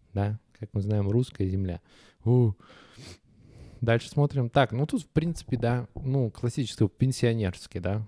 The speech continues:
пенсионерский лук. Здесь даже нечего обсуждать, да, пенсионерский лук, классический такой, в принципе,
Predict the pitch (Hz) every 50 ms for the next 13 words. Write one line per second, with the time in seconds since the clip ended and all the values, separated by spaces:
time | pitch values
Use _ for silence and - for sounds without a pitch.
0 | - _ _ - 113 107 - - 110 107 110 107 98 95 - - - 90 90 90
1 | 92 - - - - - _ _ _ _ _ _ _ _ _ _ _ _ _ _
2 | 120 120 117 110 104 101 98 107 107 101 92 - - 98 - - - 120 143 180
3 | 190 135 120 123 117 - 117 110 110 - - 120 120 123 123 120 117 - - -
4 | 127 139 160 170 - _ - 113 113 113 - - 143 143 - - - - - -
5 | - - - - 113 104 - _ _ 147 165 208 240 - - - - - 135 135
6 | 131